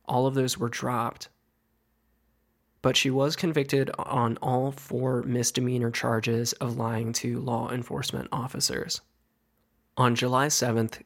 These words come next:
Casey Anthony is sentenced to one year in county jail and one thousand dollars in fines for each of the four misdemeanor charges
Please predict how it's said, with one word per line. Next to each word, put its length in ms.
Casey 380
Anthony 440
is 240
sentenced 600
to 180
one 280
year 380
in 180
county 340
jail 520
and 200
one 200
thousand 360
dollars 460
in 180
fines 480
for 240
each 280
of 120
the 80
four 280
misdemeanor 600
charges 720